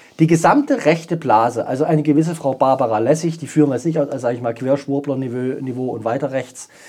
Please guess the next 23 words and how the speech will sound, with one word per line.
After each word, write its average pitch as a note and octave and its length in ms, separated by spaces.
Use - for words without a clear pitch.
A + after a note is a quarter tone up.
äh, C3+ 140
ist D#3+ 140
dann D#3 120
aufgesprungen, E3 640
die D3 80
ganze D#3 340
Rechtsblase D3+ 960
in B2+ 80
Dreh- C3+ 200
und C#3+ 140
hat E3+ 160
sich E3 160
also D3 200
mörderisch E3+ 680
irgendwie D3 420
über C3+ 260
Max, A2 340
äh, A#2+ 240
das A2+ 180
Mund, G3 280
den C#3 160
Mund F#3+ 140
zerrissen. C3+ 460